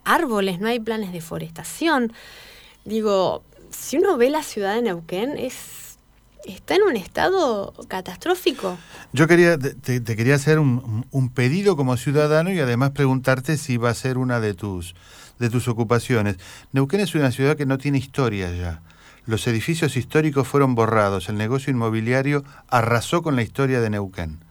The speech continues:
Speaker 1: Exactamente. Y como neuquina, yo soy naci-, nacida y, y criada, y amo mi, mi ciudad,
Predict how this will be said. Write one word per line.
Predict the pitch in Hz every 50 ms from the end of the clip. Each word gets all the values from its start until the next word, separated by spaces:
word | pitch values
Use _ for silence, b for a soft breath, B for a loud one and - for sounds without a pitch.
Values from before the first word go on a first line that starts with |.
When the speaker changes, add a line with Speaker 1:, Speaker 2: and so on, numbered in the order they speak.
| b b b b b b b b _ _ _ _ _ B B B B B B
Speaker 1:
Exactamente. | - 233 226 - - 285 285 285 - 277 262 233 226 214 202 196 196 190 185 185 180 B B B B B B B
Y | - 254 226
como | - 226 220 220
neuquina, | 214 214 214 208 202 - 240 254 269
yo | 254 - -
soy | - - 214 208
naci-, | 202 185 180 175 - 214 208 196
nacida | 208 196 190 - - 220 220 214 208 196
y, | 190 175 170 - - - _ _ _
y | 208 196
criada, | 175 - 185 202 202 190 190 196 208 220 240 269 302 330 - -
y | 185 185 175 156 135 - - 214 -
amo | 196 190 190 190 185
mi, | 185 180 175 - -
mi | 208 208 226 233 208
ciudad, | - - - 214 196 202 196 202 226 254 277